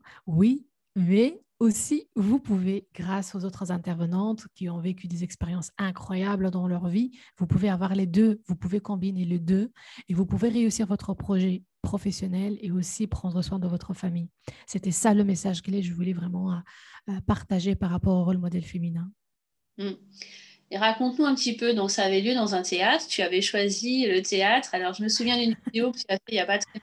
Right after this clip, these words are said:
Speaker 2: longtemps. Tu
Speaker 1: Ouais.
Speaker 2: voulais lancer un événement... Euh, en, un vrai événement, pas sur, sur un,
Speaker 1: Ouais.
Speaker 2: sur un... visualiser votre, euh, donc toi, t'as visualisé un théâtre, moi j'ai en...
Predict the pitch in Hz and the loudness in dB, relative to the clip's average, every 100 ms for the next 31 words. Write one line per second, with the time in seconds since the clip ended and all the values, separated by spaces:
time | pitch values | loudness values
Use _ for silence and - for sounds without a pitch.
0 | - 202 226 254 262 - - - 208 214 | -12 -4 -2 -2 -4 -16 -20 -4 -2 0
1 | 226 240 233 240 269 240 226 226 220 226 | 2 2 0 -4 0 2 4 4 4 2
2 | 240 247 226 196 185 185 - - - _ | 2 2 2 0 -2 -6 -12 -20 -20 _
3 | - - 180 175 - - 165 196 226 202 | -8 -4 -4 -4 -8 -8 -8 -2 0 2
4 | 196 214 240 196 190 - 185 - - - | 2 0 0 2 0 0 -4 -6 -10 -8
5 | 196 175 175 196 196 180 180 - _ - | -6 -6 -4 -2 -2 -4 -10 -12 _ -20
6 | - 226 254 269 254 254 262 277 240 208 | -2 2 4 4 2 2 2 0 0 -4
7 | - 190 185 180 - - _ 190 208 302 | -4 -4 -4 -6 -10 -20 _ -4 2 4
8 | 302 240 240 247 240 240 262 233 233 220 | 4 2 2 4 4 4 4 4 4 4
9 | 262 294 - 220 214 202 196 185 185 180 | 4 2 -2 -4 -4 -2 -4 -4 -4 -6
10 | 185 | -8